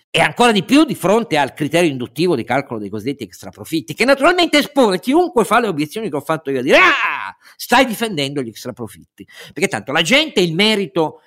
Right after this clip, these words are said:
di quello che è stato, che, su cui in concreto, perché il dettaglio non c'è, quindi la verità è che nessuno ha capito come si calcolano questi extraprofitti. Io mi riferisco solo alle parole che ha usato il ministro Franco in conferenza stampa, che sono parole che fanno scendere il teatro, se uno le prende alla lettera,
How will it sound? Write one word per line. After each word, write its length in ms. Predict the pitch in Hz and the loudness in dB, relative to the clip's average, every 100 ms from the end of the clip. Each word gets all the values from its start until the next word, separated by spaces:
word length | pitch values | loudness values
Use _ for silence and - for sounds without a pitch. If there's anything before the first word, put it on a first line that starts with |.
| _ _ | _ _
di 120 | 151 147 | -12 0
quello 320 | 202 175 147 | 2 2 0
che 80 | 151 | -4
è 40 | |
stato, 460 | - 147 143 135 135 | -2 -2 -2 -8 -6
che, 200 | 156 156 | -4 -4
su 160 | - - | -6 -4
cui 180 | 202 | -2
in 60 | 156 | 0
concreto, 640 | 135 151 147 190 135 117 - | 0 -4 0 -2 -2 -6 -14
perché 220 | 135 - | -14 -12
il 80 | 135 | -10
dettaglio 420 | 131 - 190 170 | -8 -2 0 0
non 140 | 139 123 | -4 -6
c'è, 260 | - 98 | -8 -8
quindi 220 | - 147 117 | -10 -8 -6
la 80 | |
verità 240 | 113 117 160 | -6 -4 -4
è 40 | |
che 100 | - | -4
nessuno 340 | 113 - - 151 | -8 -10 -6 -6
ha 80 | |
capito 340 | - - 104 95 | -6 -10 -12 -16
come 140 | 104 | -18
si 100 | - | -20
calcolano 440 | - 107 98 92 95 | -14 -12 -12 -18 -18
questi 220 | 98 - | -16 -16
extraprofitti. 640 | 131 196 196 226 170 127 143 | -10 -8 -6 -6 -8 -4 -2
Io 80 | |
mi 100 | 151 | -2
riferisco 380 | 131 127 156 - | -2 -6 -8 -10
solo 180 | 110 147 | -8 -6
alle 100 | 123 | -4
parole 280 | 127 143 127 | -4 -4 -6
che 60 | |
ha 20 | 117 | -8
usato 220 | 131 127 | -8 -8
il 40 | |
ministro 240 | 135 - 113 | -12 -12 -12
Franco 540 | - 120 101 - 98 - - - - | -10 -10 -12 -18 -18 -18 -20 -20 -10
in 180 | 165 143 | -8 -4
conferenza 520 | 117 117 202 208 254 | -4 -2 -4 -2 -2
stampa, 640 | - 170 151 165 247 240 - | 0 -2 -2 0 0 0 -6
che 100 | 143 | -6
sono 240 | - 180 | -2 -2
parole 300 | 135 151 160 | 2 2 2
che 120 | 107 | -2
fanno 200 | 113 127 | -6 -8
scendere 340 | 110 - 123 110 | -6 -6 -4 -6
il 100 | 107 | 0
teatro, 500 | 156 135 104 104 101 | 2 2 -2 -10 -16
se 100 | - | -14
uno 160 | 120 | -12
le 60 | 104 | -12
prende 240 | 101 107 | -10 -8
alla 140 | 110 113 | -4 -4
lettera, 580 | 107 92 - 190 254 | -4 -8 0 2 2